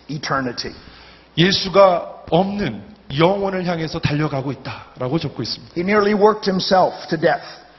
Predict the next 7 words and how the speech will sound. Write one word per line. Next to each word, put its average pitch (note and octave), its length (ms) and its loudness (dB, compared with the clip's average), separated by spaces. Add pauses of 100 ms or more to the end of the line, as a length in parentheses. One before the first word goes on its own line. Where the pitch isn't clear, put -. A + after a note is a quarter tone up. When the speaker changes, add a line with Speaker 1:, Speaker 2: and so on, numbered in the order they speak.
(400)
Speaker 2:
어쩌면은, F#3 760 0 (440)
어, C3+ 340 -4
죽을 B3 300 -4
만큼 A#3 460 -4
힘들지만 F#3 600 -6
노력하며 D#3 800 -4
살았습니다. C3 580 -4